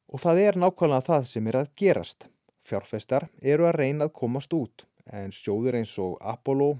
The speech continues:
Ares og Blue Owl hafa takmarkað útgreiðslur verulega. Hagfræðingurinn og Íslandsvinurinn Lars Christensen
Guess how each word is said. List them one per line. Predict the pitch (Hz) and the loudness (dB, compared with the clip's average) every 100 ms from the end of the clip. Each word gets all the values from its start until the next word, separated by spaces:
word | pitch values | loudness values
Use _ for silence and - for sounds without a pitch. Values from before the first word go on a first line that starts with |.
| 117 | -10
Ares | - 104 123 135 147 - | -8 -4 -2 -2 -4 -6
og | 90 87 | -8 -8
Blue | 104 107 117 | -8 -2 0
Owl | 165 175 _ _ _ _ _ - | 0 -4 _ _ _ _ _ -6
hafa | 123 143 170 - | -2 0 -2 -2
takmarkað | 175 185 - 180 - 170 - | -4 -2 -2 -4 -2 -2 -2
útgreiðslur | 165 - 117 110 135 131 151 | -8 -4 -4 -2 -6 -4 2
verulega. | 160 131 117 101 - _ _ _ _ _ _ _ _ _ 127 | 2 2 0 0 -6 _ _ _ _ _ _ _ _ _ -6
Hagfræðingurinn | 123 170 180 220 185 120 | 0 0 2 0 0 0
og | 107 - | -4 -6
Íslandsvinurinn | 135 - 127 113 127 131 185 123 | -10 -6 -6 -4 -2 -2 -2 -4
Lars | 110 - - | -4 -6 -12
Christensen | - - 120 - 147 | -10 -8 -10 -4 -4